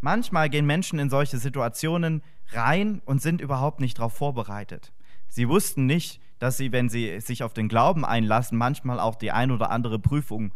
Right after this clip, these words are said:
über sich ergehen zu lassen haben. Und dann wachen sie auf einmal auf und dann denken sie, „Huch, was ist das denn?“ Ich möchte das nicht. Ich möchte, dass sie vorbereitet sind,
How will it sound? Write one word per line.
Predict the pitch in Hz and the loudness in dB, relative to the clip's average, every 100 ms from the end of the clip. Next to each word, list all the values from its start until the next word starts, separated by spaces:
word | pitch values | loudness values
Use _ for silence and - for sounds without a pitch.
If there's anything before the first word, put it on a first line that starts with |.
| - - | -2 0
über | 143 135 | 6 6
sich | 117 110 - | 6 2 -2
ergehen | 113 120 120 | 0 2 2
zu | 117 | 0
lassen | 107 104 - 101 | -2 -4 -2 -2
haben. | 95 90 - - - - - - - - | 0 -2 -4 -6 -8 -10 -10 -10 -10 -8
Und | - 117 | -2 2
dann | 127 139 135 - | 4 4 0 2
wachen | 123 170 175 | 2 4 4
sie | 135 | 2
auf | 123 | 0
einmal | - 120 113 | 2 2 4
auf | 113 139 - | 4 4 2
und | |
dann | 120 107 | 2 2
denken | 120 120 | 2 0
sie, | 120 113 | -2 0
„Huch, | 117 170 | 0 0
was | 110 107 | -2 -4
ist | 107 - | -6 -2
das | 139 - | -2 -2
denn?“ | 92 - - - - - - - - - - - | -4 -4 -4 -4 -4 -4 -8 -10 -14 -20 -20 -10
Ich | - | 2
möchte | 143 123 | 4 4
das | 107 104 | 0 0
nicht. | 123 139 - | 4 2 0
Ich | 95 117 | -6 0
möchte, | 123 117 | 0 0
dass | 101 110 | -4 -4
sie | - | -2
vorbereitet | 101 156 147 107 98 98 82 | 2 2 2 0 -4 -8 -10
sind, | 95 95 | -10 -10